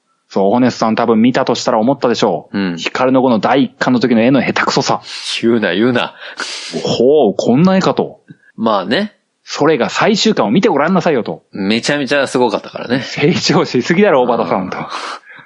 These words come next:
Speaker 2: 確かに。
Speaker 1: 鍛えられすぎだろ、みたいな。
Speaker 2: すごかったよね。
Speaker 1: そう、あの、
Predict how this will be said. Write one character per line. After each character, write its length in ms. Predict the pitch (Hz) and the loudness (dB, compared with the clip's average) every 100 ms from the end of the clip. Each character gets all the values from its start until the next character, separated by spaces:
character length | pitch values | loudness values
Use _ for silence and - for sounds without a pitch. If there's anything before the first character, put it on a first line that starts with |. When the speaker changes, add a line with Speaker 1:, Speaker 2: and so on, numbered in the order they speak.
| - _ - - - - _ - | -20 _ -20 -20 -20 -20 _ -4
Speaker 2:
確 260 | 98 - | -4 -2
か 100 | - | -8
に。 340 | - - - 214 | -8 -2 0 2
Speaker 1:
鍛 60 | |
え 20 | 220 | 4
ら 100 | 208 | 4
れ 100 | 190 | 2
す 140 | 190 | 2
ぎ 60 | 190 | 2
だ 80 | |
ろ、 180 | 156 104 | 2 0
み 80 | 90 | -4
た 80 | 82 | -12
い 20 | |
な。 120 | - _ _ _ _ _ _ _ | -16 _ _ _ _ _ _ _
Speaker 2:
す 180 | - 110 | -8 -2
ご 160 | 117 | -2
か 120 | 98 | -2
っ 60 | - | -4
た 80 | - | -6
よ 80 | 60 | -4
ね。 320 | 123 135 - _ _ _ | -2 -4 -8 _ _ _
Speaker 1:
そ 160 | - 107 | -4 -2
う、 40 | |
あ 80 | 92 | 0
の、 260 | 101 98 | 0 -2